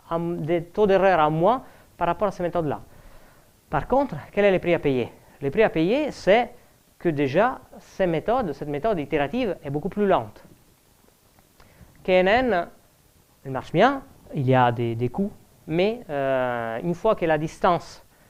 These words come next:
a été choisie, rappelons aussi du fait que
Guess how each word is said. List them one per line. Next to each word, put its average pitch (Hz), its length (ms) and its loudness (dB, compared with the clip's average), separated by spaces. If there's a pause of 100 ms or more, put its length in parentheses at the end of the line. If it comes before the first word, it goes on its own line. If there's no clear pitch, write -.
(520)
a 143 80 -2
été 139 180 -4
choisie, 180 480 -4 (720)
rappelons 143 640 -4
aussi 165 320 -6
du 131 100 -6
fait 147 240 -4
que 127 240 -2